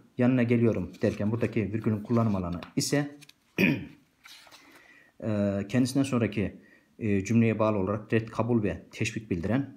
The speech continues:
burada peki sözcüğü var. Ondan sonra da virgül kullanılır. Virgülün kullanım, e, yerlerinden birisi olduğunu görüyoruz.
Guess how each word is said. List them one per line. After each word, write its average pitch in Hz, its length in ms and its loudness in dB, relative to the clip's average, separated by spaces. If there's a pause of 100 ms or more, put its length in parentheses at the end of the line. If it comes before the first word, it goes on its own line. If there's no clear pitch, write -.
(160)
burada 101 200 -4
peki 117 200 -4
sözcüğü 95 320 -4
var. 139 300 -4
Ondan 110 140 -2
sonra 80 260 -8
da 78 100 -8
virgül 107 260 -4
kullanılır. 120 520 -2 (220)
Virgülün 90 260 -4
kullanım, 92 420 -4 (640)
e, 98 80 -12 (420)
yerlerinden 82 600 -8 (300)
birisi 98 240 -6
olduğunu 85 260 -8
görüyoruz. 123 400 2